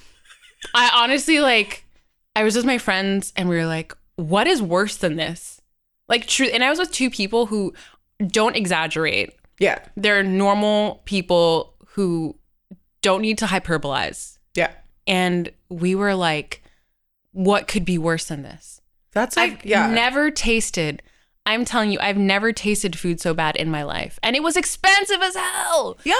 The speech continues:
Speaker 2: that's what
Speaker 1: Oh
Speaker 2: I've
Speaker 1: my God, it was
Speaker 2: heard.
Speaker 1: so much money. It was so much money. And we got a fifty percent off discount 'cause it was, like, the f-, the second day. The tiny ass pizza that was, it was, I was, like, excited 'cause it was beef pepperoni and,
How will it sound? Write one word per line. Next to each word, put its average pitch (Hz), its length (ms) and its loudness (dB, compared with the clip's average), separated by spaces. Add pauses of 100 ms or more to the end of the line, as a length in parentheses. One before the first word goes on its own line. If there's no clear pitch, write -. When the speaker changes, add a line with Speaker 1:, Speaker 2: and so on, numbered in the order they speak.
Speaker 2:
that's 359 220 2
what 427 100 2
Speaker 1:
Oh 466 40 6
Speaker 2:
I've 359 60 4
Speaker 1:
my 349 60 2
God, 349 120 4
it - 20 6
was 403 100 2
Speaker 2:
heard. 381 220 2
Speaker 1:
so 311 160 0
much 294 200 0
money. 330 280 2
It 320 120 -2
was 339 220 0 (200)
so 330 420 2
much 320 240 0
money. 320 440 0
And 269 280 0
we 269 120 4
got 330 160 4
a 277 100 2
fifty 226 380 -2
percent 226 360 0
off 202 220 -4
discount 247 440 -2
'cause 190 160 -4
it 185 80 -2
was, 175 140 -4
like, 175 300 -6
the 180 100 -4
f-, - 180 -8 (100)
the 170 120 -4
second 170 400 -2
day. 175 360 -2 (1300)
The 226 100 2
tiny 220 440 2
ass 311 220 2
pizza 170 680 -4 (160)
that 202 160 2
was, 175 360 -2 (540)
it 202 120 2
was, 202 200 0 (300)
I 208 60 0
was, 208 100 0
like, 208 120 0
excited 175 460 -2
'cause 165 140 -6
it 160 40 -2
was 156 140 -4
beef 170 220 -6
pepperoni 147 500 -2
and, 147 300 -6